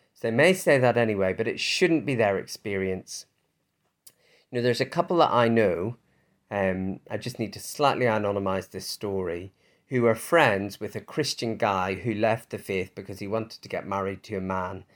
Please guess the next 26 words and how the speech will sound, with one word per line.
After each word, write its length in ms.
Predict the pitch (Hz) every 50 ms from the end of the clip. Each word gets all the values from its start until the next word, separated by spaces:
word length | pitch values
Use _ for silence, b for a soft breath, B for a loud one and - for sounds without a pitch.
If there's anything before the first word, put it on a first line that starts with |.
| b b b b b b b
And 160 | - 110 107
he 80 | 104 98
got 220 | 98 107 90 90
married 380 | 120 131 135 135 135 135 127 -
to 80 | 117
this 240 | 90 90 95 - -
man 500 | 113 117 117 113 113 110 107 104 104 - -
and 240 | - 110 104 104 92
they 440 | 98 95 95 95 95 92 95 92 - _ _
had 260 | - - 107 98 101 -
kids 300 | - 107 92 - - -
together. 560 | - 104 - 98 90 - 90 87 87 95 _ _ _ _ _ _ _ _ _ _ _ _ _ _ -
The 80 | 127 127
relation, 580 | 131 131 127 139 156 175 180 - - - - _ - _ -
they, 400 | 139 139 151 160 156 135 - _ -
they 180 | - 143 139
s-, 220 | 139 135 - - _ _ _ _ _ -
made 200 | 123 127 123 117
it 80 | 120 120
very 260 | 127 139 151 175 185
clear 240 | 185 - 170 131 120
what 200 | 113 107 - -
they 140 | 110 104
thought, 560 | 98 - - 139 113 95 87 87 - - - _ _ _ _ 123 - -
but 320 | 113 110 101 - - - _ _
stayed 800 | - - - - - - 151 139 123 101 92 90 92 92 90 -